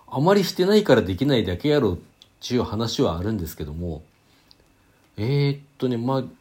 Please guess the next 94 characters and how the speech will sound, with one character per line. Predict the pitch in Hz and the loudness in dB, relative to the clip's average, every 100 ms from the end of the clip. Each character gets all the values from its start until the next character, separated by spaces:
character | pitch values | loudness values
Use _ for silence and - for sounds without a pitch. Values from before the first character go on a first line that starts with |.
| - | -2
英 | 165 160 | -2 0
語 | 160 156 | 0 -2
と | 156 147 | -2 -4
か | 104 | -2
も | 82 | -4
全 | 82 98 110 110 107 | -4 -4 -4 -6 -4
然 | 113 113 101 98 | -4 -2 -4 -6
ダ | 101 | -6
メ | 107 | -6
で | 78 | -8
す | - | -8
ね。 | 85 90 | -8 -8
海 | - 190 | -6 -4
外 | 196 196 | 0 0
旅 | 190 185 | 0 -4
行、 | - | -4
結 | 143 143 | -6 -4
婚 | 190 180 | -6 -4
し | |
て | 180 | -2
か | 135 | 0
ら | 92 | 0
私、 | 78 80 - | -2 -8 -10
海 | 90 87 | -8 -6
外 | 87 | -4
旅 | 85 85 | -6 -8
行 | 71 | -12
っ | |
て | - | -14
何 | 78 90 | -8 -8
度 | 78 | -8
か | - | -10
行 | 69 | -14
っ | |
て | - | -10
る | 85 | -8
ん | 76 | -8
で | |
す | - | -10
け | - | -14
ど | 71 | -12
も、 | 73 71 - _ _ - - _ _ _ _ _ _ _ _ _ _ - | -12 -14 -18 _ _ -20 -20 _ _ _ _ _ _ _ _ _ _ -8
ま | 131 139 | -4 -2
あ | |
ね、 | 117 | -2
話 | 92 - 170 220 240 - | -6 0 2 4 2 0
す | |
方 | 233 170 | 2 6
は | 120 | 6
な | 107 107 | 4 -2
ん | |
て | - | -4
い | 87 | -8
う | |
か | 82 | -6
ね、 | 85 80 - _ - | -6 -8 -14 _ -10
こ | 101 90 | -8 -8
う、 | - _ _ _ _ - | -12 _ _ _ _ -4
も | 127 143 101 95 | 2 4 4 0
う | |
間 | 95 107 | -2 -2
違 | - 175 | 0 -2
っ | |
て | - | -2
て | 98 | -4
も | 95 | -2
何 | 98 | -2
で | 107 | 0
も | |
い | 107 | 0
い | |
か | - | 0
ら、 | |
と | 147 | 0
に | 156 | -2
か | |
く | - | -4
伝 | - - 131 | -10 -2 -2
え、 | - - - | -4 -10 0
伝 | 139 | 2
え | |
な | 160 | 2
き | 165 | 0
ゃ | 87 | -4
っ | |
て | - | -4
い | 80 | -10
う | |
の | 80 | -8
が | 90 | -8
あ | |
る | 85 | -8
か | 73 | -8
ら、 | 78 73 | -8 -8